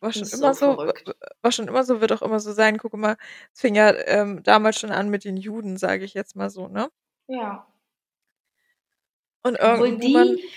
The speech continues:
Speaker 2: ja mittlerweile einigermaßen akzeptiert sind. Ähm,
Speaker 1: Ist
Speaker 2: zwar
Speaker 1: ja, ja,
Speaker 2: gibt's
Speaker 1: weil's jetzt
Speaker 2: noch
Speaker 1: neue gibt. <laughs>
Speaker 2: Ja, na genau, aber Antisemitismus gibt's ja trotzdem immer noch und besteht ja immer
Speaker 1: Mhm.
Speaker 2: noch, sonst hätten wir ja keine Nazis.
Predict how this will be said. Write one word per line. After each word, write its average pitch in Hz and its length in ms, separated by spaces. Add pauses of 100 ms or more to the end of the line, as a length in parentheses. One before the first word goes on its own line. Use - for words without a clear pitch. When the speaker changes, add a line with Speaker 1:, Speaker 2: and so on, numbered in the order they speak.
(140)
Speaker 2:
ja 226 160
mittlerweile 240 720
einigermaßen 220 800
akzeptiert 226 680
sind. 180 420
Ähm, 185 280
Speaker 1:
Ist - 220
Speaker 2:
zwar 220 140
Speaker 1:
ja, - 20
ja, 226 140
Speaker 2:
gibt's 226 80
Speaker 1:
weil's 233 200
jetzt - 180
Speaker 2:
noch - 20
Speaker 1:
neue 269 280
gibt. 202 260
<laughs> - 180 (500)
Speaker 2:
Ja, 247 300
na 294 160
genau, 311 300
aber 226 400
Antisemitismus 254 1200
gibt's 247 240
ja 208 120
trotzdem 226 460
immer 262 240
noch 359 280
und 226 200
besteht 226 320
ja 226 80
immer 220 200
Speaker 1:
Mhm. 277 40
Speaker 2:
noch, 277 320
sonst 196 220
hätten 220 180
wir 226 80
ja 220 80
keine 185 220
Nazis. 339 580